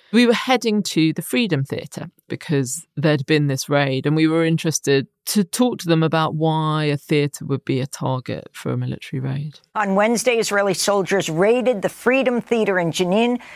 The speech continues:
Speaker 2: a renowned cultural institution
Speaker 1: So
Speaker 2: whose
Speaker 1: there's
Speaker 2: mission
Speaker 1: Jenin,
Speaker 2: is
Speaker 1: the city, which is an old city. It's kind of bustling, lots of traffic, lots of roadside stalls selling pomegranates, bananas. Then at the edge of that is the refugee camp.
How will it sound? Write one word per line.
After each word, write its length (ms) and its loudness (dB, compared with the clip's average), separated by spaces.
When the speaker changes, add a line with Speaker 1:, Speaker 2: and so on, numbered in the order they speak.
Speaker 2:
a 80 2
renowned 680 0
cultural 500 -4
institution 760 -4
Speaker 1:
So 140 6
Speaker 2:
whose 80 2
Speaker 1:
there's 160 2
Speaker 2:
mission 180 -2
Speaker 1:
Jenin, 160 -2
Speaker 2:
is 60 -2
Speaker 1:
the 60 -6
city, 380 -2
which 180 -10
is 240 -4
an 140 -2
old 220 -6
city. 640 -4
It's 100 -18
kind 240 -4
of 160 -6
bustling, 680 -2
lots 160 -10
of 120 -16
traffic, 760 -4
lots 200 -8
of 180 -6
roadside 480 0
stalls 580 -4
selling 500 -2
pomegranates, 760 -2
bananas. 1200 -2
Then 280 4
at 100 -8
the 200 -4
edge 320 6
of 140 -4
that 200 2
is 200 -4
the 200 0
refugee 520 -2
camp. 480 -8